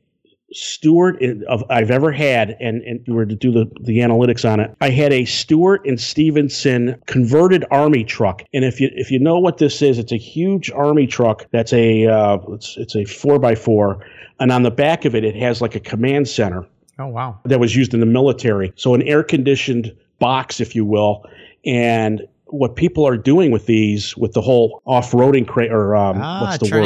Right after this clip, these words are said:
Speaker 1: word I'm
Speaker 2: it
Speaker 1: looking
Speaker 2: into
Speaker 1: for?
Speaker 2: an outla-, uh, overlander.
Speaker 1: Overland vehicle.
Speaker 2: Yeah.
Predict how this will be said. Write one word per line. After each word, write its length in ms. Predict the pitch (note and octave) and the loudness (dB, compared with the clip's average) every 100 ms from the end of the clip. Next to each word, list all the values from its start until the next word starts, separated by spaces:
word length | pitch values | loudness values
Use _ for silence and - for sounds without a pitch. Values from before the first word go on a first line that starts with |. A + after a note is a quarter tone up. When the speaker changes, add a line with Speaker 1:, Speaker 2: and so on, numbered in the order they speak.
| G2 | 2
Speaker 1:
word 20 | |
I'm 80 | G2 | 0
Speaker 2:
it 40 | |
Speaker 1:
looking 160 | D#3+ D#3+ | 0 -2
Speaker 2:
into 260 | - F3 D3+ | -2 0 2
Speaker 1:
for? 60 | |
Speaker 2:
an 120 | C#3+ C#3 | 2 0
outla-, 500 | C#3 E3+ G#3 D#3 - | -2 -2 -2 -4 -2
uh, 160 | C#3 - | -4 -2
overlander. 760 | D#3+ G#3 F3+ D#3+ D3+ C#3+ A#2+ - | -2 0 2 2 0 0 -2 0
Speaker 1:
Overland 540 | E3+ E3 D#3 C3+ C3 A#2+ | 4 4 6 4 2 2
vehicle. 420 | B2+ B2 A#2 - - | 0 0 -4 -8 -10
Speaker 2:
Yeah. 160 | C#3+ | -10